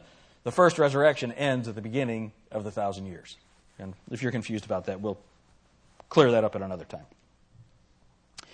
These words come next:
Then look at verse six. "Blessed and holy is he that hath part in the first resurrection. On such,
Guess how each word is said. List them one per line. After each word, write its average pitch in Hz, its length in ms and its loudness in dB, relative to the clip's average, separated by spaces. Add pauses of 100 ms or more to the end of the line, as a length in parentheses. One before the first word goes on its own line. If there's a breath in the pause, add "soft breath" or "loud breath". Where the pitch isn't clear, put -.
(540 soft breath)
Then 202 120 8
look 160 120 10
at 135 60 6
verse 120 200 0
six. 110 260 -2
"Blessed 196 260 10
and 151 140 8
holy 156 300 10
is 123 140 4
he 160 120 4
that 139 120 2
hath 131 180 6
part 151 180 6
in 117 60 -8
the 110 60 -8
first 185 320 2
resurrection. 104 680 -6 (720)
On 123 240 10
such, - 640 6